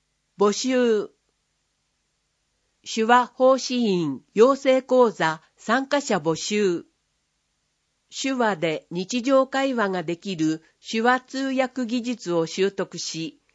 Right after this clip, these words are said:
聴覚障害者などを支援する手話奉仕員の養成講座を開催します。対象、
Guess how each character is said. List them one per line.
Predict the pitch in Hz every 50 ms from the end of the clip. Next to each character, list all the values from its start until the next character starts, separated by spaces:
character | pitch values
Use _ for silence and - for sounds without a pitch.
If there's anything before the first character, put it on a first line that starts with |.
| _ _ _ _ _ _ _ _ _ _
聴 | - 240 247 269
覚 | 262 - 277 269 -
障 | - - 262 269 277 269
害 | 269 277 285 277
者 | - 254 226
な | 208 202 196 180
ど | 175 170 165
を | 160
支 | 156 - - 180 185
援 | 190 190 190 185
す | - - - 160
る | 160 175 170 170 - _ _ _ _ _ _
手 | - - 214 214
話 | 214 247 247 240
奉 | - - 247 254 269 262
仕 | 269 - 254 247
員 | 240 220 196 180 165
の | 160 160 165 165 - -
養 | - 185 220 262 269
成 | 262 - 277 269 277 277
講 | - 285 277 277 240
座 | 185 190 170 156
を | 156
開 | - - 170 196
催 | 214 202 - 214 202 196
し | - - - 175
ま | 165 170 170
す。 | - - - - _ _ _ _ _ _ _ _ _ _ _ _ _ _ _ _ _ _ _ _ _ _ _ _ _ _ _ _ _ _
対 | - 202 208 220 208
象、 | - - 208 190 185 170 160 - -